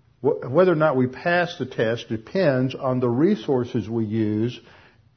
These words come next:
in the decision-making process and how we handle the circumstance. And that circumstance can either be positive, which is prosperity, or it can be negative, which is adversity.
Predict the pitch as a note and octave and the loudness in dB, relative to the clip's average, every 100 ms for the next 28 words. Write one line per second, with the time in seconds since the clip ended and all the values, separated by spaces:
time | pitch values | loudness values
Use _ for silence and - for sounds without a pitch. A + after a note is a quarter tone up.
0 | - C#3 D3 C3 B2+ B2+ F3 F3+ F3+ F#3 | -2 2 2 2 2 0 2 2 2 0
1 | C#3 C#3 C3 C3+ C3 D3+ C#3+ C3+ A#2+ A2 | 0 -2 -2 -4 -4 -2 0 -2 -4 -6
2 | A#2+ A#2 G#2+ C3 C#3 C3+ B2+ A#2+ F3 F#3 | -4 -6 -6 -2 -2 0 -2 -4 -4 -2
3 | E3 A#2 A2 B2 B2+ - - - - - | 0 2 2 0 -4 -14 -20 -20 -16 -6
4 | A#2+ - G3 G3 C#3+ A#2 - G#2+ G2 - | -4 0 2 2 -2 -4 -6 -6 -8 -6
5 | A2+ G#2+ - F3+ - C3 - C3+ B2 - | -6 -6 -4 -4 -4 -6 -4 -4 -4 -4
6 | A#2 A#2+ C#3 C#3+ B2+ A2+ G#2+ - D3 E3 | -6 0 2 4 2 0 -4 -4 0 2
7 | E3 D3+ E3+ F#3 - A#2+ B2 A2 - A2 | 0 -4 -4 -4 -4 -4 -4 -10 -6 -6
8 | A2 - D3 D3+ D3+ D3 C3+ C#3 C#3+ - | -6 -2 0 2 2 0 0 0 0 -4
9 | A2 A2+ G#2 C#3+ C#3 G#2+ G#2+ A#2+ A#2+ - | -6 -6 -2 -2 -2 -2 0 -2 -6 -20
10 | - - _ C3 C3 C3 A#2 A#2 C3 B2 | -20 -20 _ 2 4 2 -2 -4 -4 -4
11 | A2+ E3 F3+ B2 - - | 0 0 0 -4 -4 -10